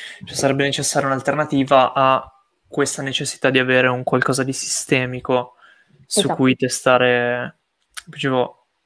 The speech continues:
Speaker 1: cioè il, la molecola, no? E quali sono, se, appunto, se, se tu sei informata su questo, le, le alternative che adesso ci sono, quanto sono efficaci o non efficaci, e per-, magari perché non sono efficaci, se, se lo sai.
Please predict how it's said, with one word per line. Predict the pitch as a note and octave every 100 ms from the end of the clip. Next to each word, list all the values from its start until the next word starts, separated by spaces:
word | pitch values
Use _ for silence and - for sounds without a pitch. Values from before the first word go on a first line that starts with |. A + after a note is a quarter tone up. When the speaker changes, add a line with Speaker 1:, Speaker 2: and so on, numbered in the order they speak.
| -
Speaker 1:
cioè | - B2+
il, | B2+
la | B2 A#2+ A#2+ B2 A#2+ - C#3 C3+
molecola, | B2+ B2 B2 B2
no? | B2 C#3 - - - - _ _ -
E | D#3 D3+ C#3+ C#3+ C#3+ _ _ _ _ _
quali | - F3
sono, | - F3+ C3+ B2+
se, | - -
appunto, | D3 - C3 B2 C3
se, | - B2+ B2 B2 - G1+ - - - - _
se | - -
tu | C#3+
sei | C3+
informata | C3 C3 B2+ B2+
su | C3+ B2+
questo, | C3 B2+ - - B2+ B2 B2 A#2+
le, | A#2 - -
le | B2+
alternative | B2 B2 B2 B2 C3 B2+
che | C3
adesso | B2+ B2+ - C#3+
ci | -
sono, | - C3+ B2 A#2+ B2 - -
quanto | - B2+ B2 B2 - A#2+ A#2+ - - - - - - - -
sono | - - B2 A#2+ A#2+
efficaci | A#2+ - C3+ B2+ -
o | C3
non | B2+ C#3 B2+
efficaci, | - B2+ B2 A#2+ - B2+
e | -
per-, | - B2+ -
magari | D3+ D3 D#3+
perché | D#3 - F3+
non | C#3+
sono | D#3 C#3
efficaci, | - C3 C3 B2 C3+
se, | - B2
se | - B2
lo | B2+
sai. | C3+ C3 B2